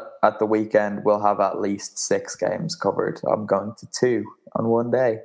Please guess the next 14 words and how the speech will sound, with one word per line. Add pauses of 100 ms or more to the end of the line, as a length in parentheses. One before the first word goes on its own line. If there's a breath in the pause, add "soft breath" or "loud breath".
(120)
so
that
will
be
fun. (340 loud breath)
And
that's
a
Sunday.
I'm, (100)
that's
just
clicking
now.